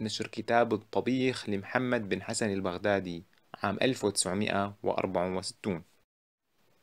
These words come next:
فقرة أبني أفكاري. السؤال الأول: لماذا اهتم فخري البارودي بالتراث الشعبي؟ الجواب:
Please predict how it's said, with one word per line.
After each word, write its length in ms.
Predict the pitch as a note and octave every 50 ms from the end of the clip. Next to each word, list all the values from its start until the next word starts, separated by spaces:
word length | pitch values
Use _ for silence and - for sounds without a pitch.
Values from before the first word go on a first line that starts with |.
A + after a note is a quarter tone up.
| _ _ _ _
فقرة 360 | - - B2 - - A2 A2 -
أبني 280 | - B2+ A#2+ C3 A#2 G2
أفكاري. 420 | - - - D3 C3+ G#2 F2 - - _ _ _ _ _ _ _ _ _ _ _ _ _ _ _ -
السؤال 400 | A2+ - - - A#2+ B2+ D3+ D#3
الأول: 460 | D3+ C3+ C3+ C#3+ B2 A2 F#2 F2+ F#2 G2 - _ _ _ _ _ _ _ _ _ _ _ _ _ _ _ _ _ B2
لماذا 380 | A#2 B2 C#3 D#3+ E3+ F3 F3+
اهتم 320 | D3+ - - B2+ B2+ B2 A2+
فخري 280 | - B2 - - B2
البارودي 600 | A#2+ A2 G2 G#2 G2 F#2+ G2+ A2+ B2+ A#2 A#2 B2 A#2+
بالتراث 560 | G#2 G#2+ - _ - G2 G#2+ A2 A2+ - -
الشعبي؟ 420 | A2+ - - A2 F#2+ F2 D#2+ - - _ _ _ _ _ _ _ _ _ _ _ _ _ _ -
الجواب: 580 | A2 G2 G2 G#2+ G2 G#2 A2 A#2+ B2 B2+ B2+